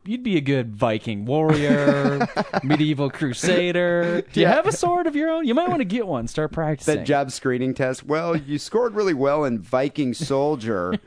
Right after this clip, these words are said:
Speaker 1: <laughs>
Speaker 2: but, uh, yeah, Viking warrior maybe. But yeah, I, I, I don't know what else you would do.
Speaker 1: Mm, fast food manager.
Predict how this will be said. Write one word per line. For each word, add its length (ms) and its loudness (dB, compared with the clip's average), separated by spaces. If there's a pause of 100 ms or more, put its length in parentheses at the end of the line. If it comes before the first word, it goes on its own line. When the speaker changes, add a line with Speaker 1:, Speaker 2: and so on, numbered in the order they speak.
(120)
Speaker 1:
<laughs> 220 -20
Speaker 2:
but, 260 0
uh, 260 2
yeah, 200 2
Viking 380 0
warrior 380 0
maybe. 480 -2
But 340 -4 (100)
yeah, 480 -2
I, 300 -6
I, 260 -4
I 40 -4
don't 180 0
know 120 4
what 160 4
else 280 2
you 100 0
would 180 -6
do. 300 -4
Speaker 1:
Mm, 760 -2
fast 260 -2
food 240 0
manager. 520 0